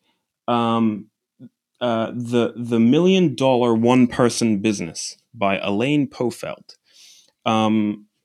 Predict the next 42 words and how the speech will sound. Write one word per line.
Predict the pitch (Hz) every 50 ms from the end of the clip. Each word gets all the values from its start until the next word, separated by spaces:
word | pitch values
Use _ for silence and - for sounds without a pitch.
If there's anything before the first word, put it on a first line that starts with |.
| _ _ -
uh, | 110 107 107
Elaine | 113 139 156 165 151
Pofeld, | - - 127 120 - 117 113 107 107 107 104 - - - _ _ _ _ _
she's | - -
from | - 147 147
New | 135 123
Jersey. | 110 113 117 117 113 107 110 113 110 104 - -
Uh, | 110 104
I | 113 151
first | - 247 254 262 -
heard | - 240 233 -
her | 175
on | 135 110
the |
Tim | 113 - 175 160 139
Ferriss | - 147 135 120 107
podcast | - - 92 82 - - 90 80 -
years | 104 113 117 101
ago. | 85 80 73 - - _ _ _ _ _ _ _ _ _ _ _
Um, | 117 107 104 104 101 101 - - -
the | 113 117
Million | 131 170 185 180 156
Dollar | 151 139 135 120
One | 113 117 117 113
Person | 123 113 110 - 113 104 98 98
Business. | 101 101 92 - 85 73 - - - _ _ -
Um, | 113 110 110 107 107 107 101
she | 98 - 139 135
writes | 151 170 180 175
for | - 165
Forbes. | - - 143 135 123 110 113 -
She | - 160
was | 160 156
one | 180 220 262
of | 277
the | 226 190
first | - 160 147 -
people | - 139 127 120
to | 107 104
kind | - - - 123 113 110
of | 104 101 107 104
break | _ 110 107 110 117 123 120 117 - - - -